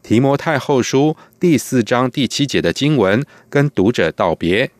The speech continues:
：“那美好的仗我已经打过了，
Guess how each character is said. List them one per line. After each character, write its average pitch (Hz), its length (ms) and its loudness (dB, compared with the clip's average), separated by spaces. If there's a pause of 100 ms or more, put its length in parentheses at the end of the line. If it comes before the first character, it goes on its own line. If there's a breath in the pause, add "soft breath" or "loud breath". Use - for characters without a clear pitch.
(300 soft breath)
：“那 104 160 0
美 95 140 2
好 85 140 -2
的 82 100 -4
仗 143 320 0
我 92 100 0
已 87 40 -2
经 98 160 -4
打 147 200 -6
过 123 220 0
了， 110 240 0